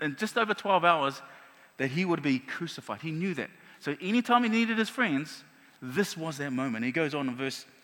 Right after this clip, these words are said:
thirty-nine, "Going a little farther, he fell with his face to the ground. He prayed, 'My Father, if it is possible, may this cup be taken from me.'" Right? What he was about to do, the, this, he was about to be crucified. "Yet not as I will,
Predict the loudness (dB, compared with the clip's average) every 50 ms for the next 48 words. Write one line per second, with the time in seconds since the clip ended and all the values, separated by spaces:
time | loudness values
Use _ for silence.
0 | -20 -20 -16 _ 0 2 2 4 4 4 4 4 2 0 -2 -2 -2 0 0 0
1 | 0 0 0 0 0 2 2 0 0 -4 -10 -14 -18 -20 -20 _ _ _ _ -20
2 | -20 -20 -8 -4 -2 0 6 8 8 8 8 6 2 0 -2 -4 -4 0 2 2
3 | 2 2 0 -2 0 4 4 4 4 4 2 2 0 0 2 0 -2 0 2 4
4 | 6 6 6 6 4 2 -2 -2 -6 -6 -6 -6 -6 -6 -6 -6 -6 -6 -6 -6
5 | -10 -10 -10 -14 -18 -12 -6 -2 -2 -2 -2 -4 -8 -2 0 0 0 0 -2 -12
6 | -10 -6 -6 -6 -6 -6 -10 -8 -6 -2 -2 -2 -2 -4 -6 -10 -16 -20 _ _
7 | _ _ _ _ _ _ _ _ _ -20 -20 _ _ _ _ _ _ 0 0 0
8 | 0 0 -4 -4 -2 -2 -2 -2 -4 -4 0 0 0 0 -2 -6 -8 -8 -8 -10
9 | -12 -14 -14 -14 -14 -12 -12 -12 -12 -12 -18 -20 -20 -16 -10 -8 -6 -4 0 0
10 | 0 0 0 -2 -8 -6 -6 -6 -6 -6 -8 -8 -10 -8 -6 -6 -6 -6 -10 -18
11 | -20 _ _ _ -20 -20 -20 -20 _ _ _ _ _ _ _ _ -4 0 0 0
12 | 0 0 -2 0 2 0 0 0 2 2 2 2 2 0 0 0 0 -2 -2